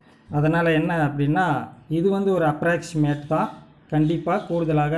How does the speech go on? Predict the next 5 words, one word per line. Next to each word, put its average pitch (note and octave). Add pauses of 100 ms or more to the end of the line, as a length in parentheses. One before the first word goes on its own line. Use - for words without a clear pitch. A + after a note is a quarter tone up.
ஆசிரியர் C#3+
பணியிடம் C3+ (440)
நிரப்புவாங்க. C#3+
சரிங்களா? C#3+ (600)
அஹ், B2+